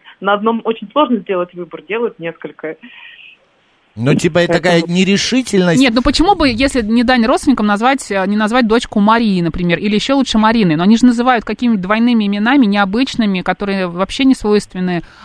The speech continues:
Speaker 3: а, для нас, для нашей страны.
Speaker 2: Вот Флор
Speaker 3: То есть,
Speaker 2: де
Speaker 3: может быть,
Speaker 2: Мария,
Speaker 3: это
Speaker 2: да.
Speaker 3: желание выделиться, а, быть каким-то не такими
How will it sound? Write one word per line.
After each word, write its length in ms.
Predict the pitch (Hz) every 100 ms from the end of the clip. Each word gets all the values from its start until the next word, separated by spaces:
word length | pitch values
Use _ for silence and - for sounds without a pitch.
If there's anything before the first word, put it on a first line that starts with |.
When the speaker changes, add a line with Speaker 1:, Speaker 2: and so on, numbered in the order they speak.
| -
Speaker 3:
а, 220 | 180 175
для 200 | 170 196
нас, 240 | 190 214 220
для 100 | 190
нашей 260 | 196 202 185
страны. 520 | - 190 185 220 113
Speaker 2:
Вот 220 | 123 120 -
Флор 420 | - 180 208 214
Speaker 3:
То 80 | 320
есть, 100 | 311
Speaker 2:
де 60 |
Speaker 3:
может 180 | - 233
быть, 120 | -
Speaker 2:
Мария, 180 | 294 -
Speaker 3:
это 80 | -
Speaker 2:
да. 60 | -
Speaker 3:
желание 420 | 226 262 302 220
выделиться, 840 | 175 202 220 226 208 - 208 208 214 _ _ -
а, 320 | 190 190 185
быть 300 | 185 214 247
каким-то 400 | - 202 226 226
не 100 | 214
такими 720 | 220 226 - 175 196 208 202